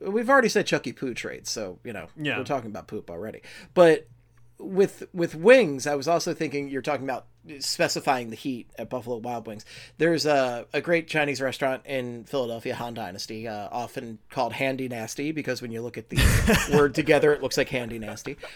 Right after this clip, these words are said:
Speaker 1: And at Han Dynasty, when you get the Don Don noodles, they ask you what heat level you want on a scale of one to ten. And y-, if you go anywhere from, like, one to five, that's, like, your coward level pretty much, and five and above is where you start to,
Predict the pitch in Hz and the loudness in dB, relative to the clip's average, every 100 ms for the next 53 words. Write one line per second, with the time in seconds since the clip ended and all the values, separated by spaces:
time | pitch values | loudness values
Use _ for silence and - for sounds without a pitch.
0 | - - 170 160 147 139 131 - - 175 | -10 0 4 4 2 0 -4 -12 -2 0
1 | 160 196 175 170 165 - 135 123 123 139 | 4 4 6 4 4 0 -4 -4 -4 -4
2 | - 143 147 127 107 95 71 - - 127 | -2 0 0 0 -6 -10 -12 -10 -6 -4
3 | 123 120 - 117 117 120 - 202 120 92 | -4 -6 -6 -8 -8 -8 -8 -8 -8 -12
4 | 98 76 62 104 104 - 123 95 110 104 | -14 -16 -16 -14 -12 -8 -8 -6 -10 -10
5 | - 180 110 - - - - 135 123 113 | -4 -2 -4 -10 -20 -12 0 2 2 -4
6 | 110 - _ _ - - - _ 196 - | -12 -16 _ _ -20 -20 -20 _ -14 -8
7 | 196 196 226 294 277 240 240 220 208 190 | -4 -2 2 10 10 10 4 4 2 0
8 | 170 139 - 147 165 160 139 - 139 127 | 0 -2 -4 -2 2 2 0 2 4 2
9 | 120 110 135 120 135 - 113 - 131 120 | -4 -4 -4 -2 -4 -4 -8 -4 -2 -4
10 | 113 104 98 90 85 117 78 78 73 - | -6 -10 -10 -10 -10 -10 -10 -14 -14 -16
11 | - - - 127 120 175 160 147 139 123 | -16 -10 -4 -2 6 8 10 8 4 2
12 | 147 127 123 113 139 123 113 151 117 123 | 2 2 -2 -8 -6 -6 -4 -2 -2 -4